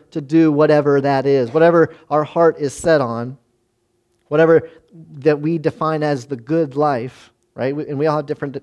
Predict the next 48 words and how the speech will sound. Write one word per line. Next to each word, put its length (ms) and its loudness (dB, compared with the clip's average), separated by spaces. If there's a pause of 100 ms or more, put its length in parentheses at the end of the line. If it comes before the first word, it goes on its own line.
definitions 600 -10
of 100 -14
what 240 -6 (240)
the 100 -4
good 280 0
life 320 0
is, 480 -6 (300)
but 100 -12
that 120 0
drives 520 0
us 120 -4
towards 420 -8
that 180 -8
good 180 -6
life. 320 -10
That's 220 -18
what 100 -20
the 80 -18
heart 260 -14
does. 600 -10 (400)
And 80 -4
more 160 4
than 100 4
just 180 -2
our 160 2
own 220 2
personal 720 -4 (300)
good 240 0
life, 360 -4
we 80 -2
want, 320 -2
want 120 -8
some 300 -6
version 420 0
of 220 -2 (300)
society 960 -2
to 120 -12
have 280 -8
that 320 -6
good 260 -4
life. 400 -6 (720)
We 140 -6
desire, 680 -2
we 140 -6
hunger 420 -6
for, 240 -6
we 140 -10
seek, 560 -8